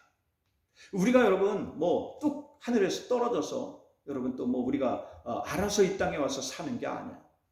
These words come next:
하나님이 모든 것을 다 예비하시고 살게 하시는 겁니다. 어, 그것도 하나님의 형상을 따라 사람을 창조하시고 이 땅에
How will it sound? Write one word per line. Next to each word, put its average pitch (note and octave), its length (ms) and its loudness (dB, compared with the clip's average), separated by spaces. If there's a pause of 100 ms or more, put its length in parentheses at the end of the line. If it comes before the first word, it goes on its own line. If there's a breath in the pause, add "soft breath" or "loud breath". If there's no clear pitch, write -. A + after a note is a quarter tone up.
하나님이 C#3+ 640 0 (180 loud breath)
모든 F3 480 6
것을 D3+ 360 -2
다 C3 260 -6
예비하시고 C3+ 920 2
살게 C3 720 -4
하시는 - 300 -8
겁니다. - 160 -18 (1160 loud breath)
어, C#3 420 8
그것도 - 180 6
하나님의 C4+ 640 6
형상을 C#4 600 2
따라 A3 180 2
사람을 G#3+ 500 0
창조하시고 F3 1040 2
이 E3 180 -2
땅에 D3+ 460 -2